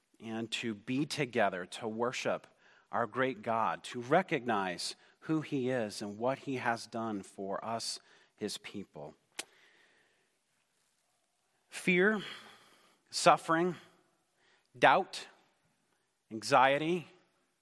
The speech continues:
sickness, laziness, apathy, discontentment, and subtle errors.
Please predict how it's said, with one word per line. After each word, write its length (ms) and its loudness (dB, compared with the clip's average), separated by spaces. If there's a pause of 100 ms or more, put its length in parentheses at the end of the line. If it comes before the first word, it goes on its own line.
(200)
sickness, 800 -4 (880)
laziness, 840 -2 (960)
apathy, 640 0 (960)
discontentment, 1000 2 (840)
and 100 -6
subtle 440 2
errors. 540 -2